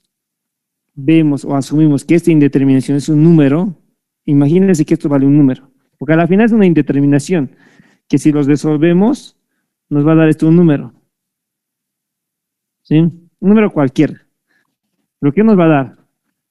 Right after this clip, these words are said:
Infinito entre ese número. ¿Y cuánto es infinito entre ese número? Infinito. ¿Ven?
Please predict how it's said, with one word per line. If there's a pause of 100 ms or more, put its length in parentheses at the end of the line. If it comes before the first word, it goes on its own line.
(540)
Infinito
entre
ese
número. (260)
¿Y
cuánto
es
infinito
entre
ese
número? (220)
Infinito. (680)
¿Ven?